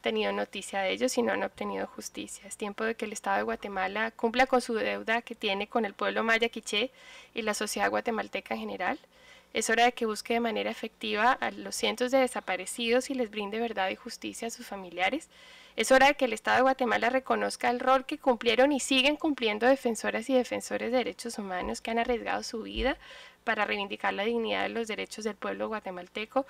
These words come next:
como lo hicieron estos valientes defensores en su momento. Este caso no es una tragedia, es, no es un, el resultado de un desastre natural, es un crimen, y un crimen de lesa humanidad que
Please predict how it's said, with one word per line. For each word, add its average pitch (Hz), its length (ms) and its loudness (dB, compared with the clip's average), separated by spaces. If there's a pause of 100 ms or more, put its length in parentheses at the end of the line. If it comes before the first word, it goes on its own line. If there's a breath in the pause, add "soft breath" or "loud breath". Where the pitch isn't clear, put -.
(220 loud breath)
como 233 200 2
lo 208 60 -4
hicieron 202 360 -4
estos 220 260 -8
valientes 214 460 -6
defensores 202 520 -8
en 233 120 -6
su 208 100 -10
momento. 202 500 -8 (640 loud breath)
Este 226 220 -2
caso 233 240 0
no 233 100 0
es 226 120 -6
una 247 180 -2
tragedia, 226 520 -4 (220)
es, - 400 -6
no 214 160 -4
es 202 220 -6
un, 226 320 0 (380 loud breath)
el 226 100 -2
resultado 208 500 0
de 233 140 4
un 196 160 -4
desastre 220 500 -4
natural, 233 560 -4
es 233 160 -8
un 220 80 -2
crimen, 185 400 -4 (180)
y 226 140 -4
un 190 80 -4
crimen 240 560 -2
de 214 100 -6
lesa 190 220 -4
humanidad 208 500 -2 (760 loud breath)
que 208 300 -2